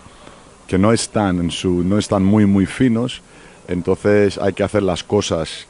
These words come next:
que el equipo creemos, moviendo el balón, porque a mí me gusta mucho mover el balón con velocidad, encontrar el tiro perfecto, ¿no? El tiro bueno, con buen equilibrio, con buenos espacios. Yo creo que en esos dos partidos, por ejemplo, el equipo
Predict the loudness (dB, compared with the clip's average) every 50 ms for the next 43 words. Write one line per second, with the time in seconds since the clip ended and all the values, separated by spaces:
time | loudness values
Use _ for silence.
0 | _ -10 -8 -6 -4 -4 -6 -4 -4 -4 -2 -2 -2 -6 -6 -6 -6 -4 -4 -4
1 | -4 -4 -6 -8 -8 -8 -6 -6 -2 0 0 2 2 2 2 0 0 -2 0 0
2 | 0 -2 -2 -6 -8 -10 -10 -6 -4 -2 -2 0 0 0 -2 -2 -4 -6 -8 -8
3 | -8 -6 -8 -8 -8 -8 -10 -10 -8 -6 -6 -4 0 0 0 0 0 -2 -2 -2
4 | -2 -2 -2 -2 -2 -4 -8 -14 -20 -20 -20 -20 -20 -20 -20 -20 -14 -6 -4 -2
5 | 0 0 2 2 0 0 -2 -4 -4 -2 -2 -2 -2 -2 -4 -6 -10 -20 -20 -20
6 | -20 -20 -20 -20 -18 -16 -14 -12 -8 -4 -4 -4 -2 -2 0 2 2 4 4 2
7 | 2 0 -2 -4 -4 -2 0 2 2 2 0 -2 -4 -4 -2 -2 -2 -2 -2 -2
8 | 0 2 2 0 0 0 0 2 2 2 2 2 2 2 2 0 -2 -4 -6 -8
9 | -12 -20 -20 -20 -20 -20 -20 -20 -20 -14 -8 -6 -4 -2 0 0 0 0 0 -2
10 | -2 0 0 2 2 4 2 2 2 0 -2 -2 0 -2 -2 -2 -4 -6 -6 -4
11 | -2 -2 -2 -2 -2 -2 -2 0 0 0 -2 -4 -4 -2 0 0 0 0 -2 -4
12 | -4 -4 -4 -6 -8 -14 -20 -20 -20 -12 -6 -4 -4 -4 -2 -4 -6 -4 -4 -4
13 | -2 -2 -4 -2 -4 -6 -6 -6 -4 -4 -4 -4 -4 -6 -8 -8 -8 -8 -10 -8
14 | -6 -6 -6 -6 -8 -8 -10 -10 -6 -4 -2 -2 -2